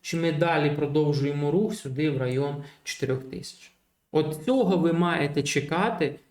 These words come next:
і тільки після того, як ви це все побачите, ви маєте розуміння, куди буде рухатись ціна далі.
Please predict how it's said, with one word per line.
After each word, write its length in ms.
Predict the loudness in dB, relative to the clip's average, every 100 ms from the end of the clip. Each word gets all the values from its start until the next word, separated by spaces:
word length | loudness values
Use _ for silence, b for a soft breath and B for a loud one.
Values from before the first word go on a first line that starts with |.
| 0
і 120 | 0
тільки 420 | 2 2 2 2
після 400 | 2 0 2 0
того, 560 | -2 -2 2 2 4 2
як 200 | 2 2
ви 180 | 2 2
це 140 | -2
все 320 | -4 -2 -2 -2
побачите, 600 | -2 2 0 -2 -10 -10 b b -6
ви 180 | -2
маєте 520 | 2 2 2 0 0 0
розуміння, 760 | 2 2 2 4 4 4 2 0
куди 420 | 2 2 2 2
буде 320 | 0 2 2
рухатись 500 | 2 2 -2 -4 -8
ціна 260 | -6 -4 -4
далі. 360 | -4 -6 -10